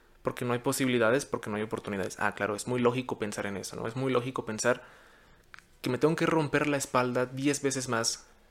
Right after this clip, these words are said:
que el otro simplemente porque intento hacer algo diferente, entre comillas, de mi vida. Perdón, pero eso es precisamente otra de las preguntas que hice. Eso es ejemplo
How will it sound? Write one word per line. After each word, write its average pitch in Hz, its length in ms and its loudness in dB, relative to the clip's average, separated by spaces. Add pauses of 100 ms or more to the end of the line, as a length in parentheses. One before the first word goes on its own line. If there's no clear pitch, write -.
(220)
que - 100 -6
el 107 100 2
otro 139 240 4
simplemente 127 500 -2
porque - 240 -10
intento 117 300 -6
hacer 117 240 -4
algo 120 300 2
diferente, 117 880 0
entre 127 220 -8
comillas, 101 420 -2 (180)
de 113 140 -6
mi 98 100 -4
vida. 98 260 -8 (1000)
Perdón, 117 360 0
pero 110 180 4
eso 135 220 0
es 147 340 4 (680)
precisamente 127 600 2
otra 117 180 4
de 110 60 4
las 107 120 2
preguntas 107 360 -2
que - 120 -4
hice. 131 300 -4 (1120)
Eso 156 380 4
es 139 340 4 (180)
ejemplo 127 720 0